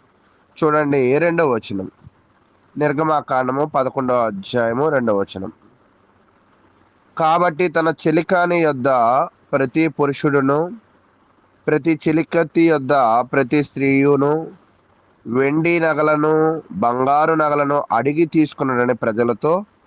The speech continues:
చెప్పుము. యెహోవా ప్రజల ఎడల ఐగుప్తులకు కటాక్షము కలగజేసెను. అదిగాక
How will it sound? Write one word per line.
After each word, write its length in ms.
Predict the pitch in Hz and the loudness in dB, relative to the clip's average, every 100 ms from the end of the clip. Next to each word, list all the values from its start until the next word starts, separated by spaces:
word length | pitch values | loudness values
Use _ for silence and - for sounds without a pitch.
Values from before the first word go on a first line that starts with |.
| _ _ _ _ - | _ _ _ _ -4
చెప్పుము. 420 | 143 117 127 117 - _ _ _ _ _ _ _ _ _ _ - | -4 -2 -2 -2 -6 _ _ _ _ _ _ _ _ _ _ -2
యెహోవా 880 | 131 135 160 175 170 135 110 117 165 - _ | -2 0 0 2 2 2 2 2 -2 -14 _
ప్రజల 340 | 147 135 156 170 | -4 0 0 2
ఎడల 640 | 165 151 139 127 107 117 - _ _ _ - | 2 2 2 2 2 0 -4 _ _ _ -2
ఐగుప్తులకు 640 | 131 147 160 - 160 156 | 0 0 -2 0 0 0
కటాక్షము 720 | 143 135 120 143 151 170 160 | -2 -4 -2 -2 -2 -2 -2
కలగజేసెను. 960 | 143 131 127 117 117 107 101 98 98 117 - _ _ _ _ _ _ _ _ - | -2 -2 0 0 -2 -2 -4 -4 -4 -8 -16 _ _ _ _ _ _ _ _ -4
అదిగాక 600 | 143 151 139 147 151 | -2 0 0 0 0